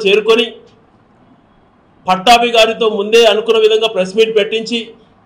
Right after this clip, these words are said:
తను రెచ్చగొట్టే విధంగా, అంటే అతను వాడినటువంటి పదాలు కూడా మేము ప్రెస్ మీట్‌లో చెప్పలేనటువంటి వర్డ్స్, గౌరవ ముఖ్యమంత్రి పైన అనుచిత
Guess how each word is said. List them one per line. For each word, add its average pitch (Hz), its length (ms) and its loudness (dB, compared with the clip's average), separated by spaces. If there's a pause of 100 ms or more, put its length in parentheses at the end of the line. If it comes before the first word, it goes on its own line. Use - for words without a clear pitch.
(1040)
తను 226 200 4 (640)
రెచ్చగొట్టే 247 640 2
విధంగా, 202 320 0 (400)
అంటే 220 180 -2 (680)
అతను 208 200 0 (100)
వాడినటువంటి 226 440 0 (120)
పదాలు 240 380 2
కూడా 254 180 2
మేము 233 220 0
ప్రెస్ 208 200 -4
మీట్‌లో 220 200 -4 (100)
చెప్పలేనటువంటి 190 640 -6 (400)
వర్డ్స్, 180 280 -4 (1300)
గౌరవ 233 280 4 (120)
ముఖ్యమంత్రి 233 460 -2 (120)
పైన 226 160 2 (1300)
అనుచిత 233 360 -2